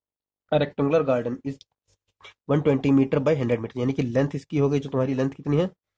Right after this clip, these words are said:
वन ट्वेंटी मीटर, और ब्रेथ कितनी है टेन सेंटीमीटर, टेन, सॉरी, हंड्रेड मीटर। तो कह रहा है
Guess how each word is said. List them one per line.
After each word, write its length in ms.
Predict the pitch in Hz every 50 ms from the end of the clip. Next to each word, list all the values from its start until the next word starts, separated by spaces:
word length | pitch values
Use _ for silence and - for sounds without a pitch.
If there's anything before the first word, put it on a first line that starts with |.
| _ _ _ _ _ _ _ _ _ -
वन 140 | 131 131 127
ट्वेंटी 460 | 123 - 127 123 120 120 - 151 160
मीटर, 420 | 165 160 156 156 156 - 165 160 156 - _ _ _ _ _ _ -
और 100 | 131 120
ब्रेथ 200 | 117 127 139 139 139
कितनी 260 | - 139 147 151 151
है 140 | 156 185 202 196 - _ _ _ _ _ _ _ _ _ _ - -
टेन 160 | 135 143 139
सेंटीमीटर, 640 | - 143 131 127 123 143 131 131 127 131 131 - _ _ -
टेन, 120 | - 135 135
सॉरी, 220 | 131 - 131 123
हंड्रेड 240 | 120 117 117 135 135
मीटर। 340 | 131 127 127 123 - 123 120 - _ _ _ _ _ _ _ _ _ _ _ _ _ _ _ _ _ - - - - - _ _ _ _ -
तो 100 | - 175 175
कह 200 | 175 165 135 131
रहा 260 | 127 123 120 131 127 127
है 200 | 123 139 165